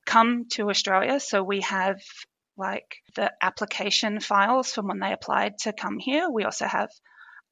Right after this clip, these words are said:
um, passenger records, like their name on a ship's list or the card that they filled out, um, when they arrived in Australia, which is called a passenger card if they arrived a little later. Um,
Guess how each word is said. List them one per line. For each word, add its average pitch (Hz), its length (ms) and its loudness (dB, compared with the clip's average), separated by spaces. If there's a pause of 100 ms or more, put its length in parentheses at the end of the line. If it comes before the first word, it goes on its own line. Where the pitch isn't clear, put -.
(100)
um, 190 580 2 (460)
passenger 220 460 0
records, 226 340 0
like 196 180 2
their 190 120 0
name 190 440 -4 (120)
on 190 140 0
a 185 80 -2
ship's - 500 -2
list 254 460 -2
or 185 320 0
the 185 260 0
card 196 400 4
that - 140 -2
they 196 100 0
filled 196 380 -6
out, 190 240 2 (840)
um, 190 420 0 (200)
when 196 240 -2
they 190 480 2
arrived 196 440 2
in 202 80 -4
Australia, 196 500 0
which - 160 -4
is 202 80 -6
called 185 200 -6
a - 20 -12
passenger 208 400 -6
card 220 260 0
if 254 100 -8
they - 100 -4
arrived 214 280 -4
a 208 60 -10
little 202 180 -6
later. 226 340 2 (240)
Um, 202 300 6